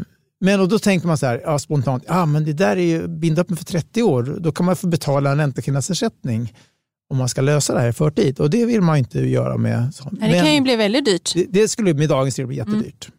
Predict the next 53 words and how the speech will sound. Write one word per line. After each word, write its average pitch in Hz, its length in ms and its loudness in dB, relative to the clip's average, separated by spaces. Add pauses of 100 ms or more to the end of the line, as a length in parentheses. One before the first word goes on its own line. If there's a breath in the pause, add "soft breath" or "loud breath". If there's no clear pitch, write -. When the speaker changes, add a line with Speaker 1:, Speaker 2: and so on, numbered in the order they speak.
Speaker 1:
Men 156 180 0
då, 226 240 4
med 180 100 4
den 185 80 4
här 226 160 4
modellen 147 320 2
i - 20 0
alla 127 80 -2
fall, 117 180 -2
så 139 160 -2
har 135 180 2
de 135 140 0
sagt - 320 -6
då, 120 260 -4 (380 loud breath)
det 135 60 -2
här 139 60 2
är 139 40 2
Danske 135 440 -2
Bank, 113 280 -2
som, 123 300 -4
eftersom 139 220 -4
de 131 120 0
har 143 100 0
erfarenhet 127 280 -4
från 135 100 -2
Danmark, 120 440 -4 (100)
som - 200 -6
ska 120 400 -6 (160)
börja 143 440 2
hård-, 151 280 0 (120)
de 160 260 4
börjar 185 300 4
komma 165 340 -2
ut 135 140 -6
med 143 100 -2
den 135 80 -2
ordentligt 139 360 -2
efter - 180 -8
årsskiftet. - 420 -8 (600 soft breath)
Då 151 160 4
säger 139 200 2
de, 143 80 2
nej, 196 280 2
men, 196 320 2
eh, 175 120 0
vi 170 80 -2
ska 175 100 -4
inte 156 140 -2
ha 175 100 4
någon 170 120 2
ränteskillnadsersättning, 123 920 -4
utan, 123 340 -2
eh, 120 240 0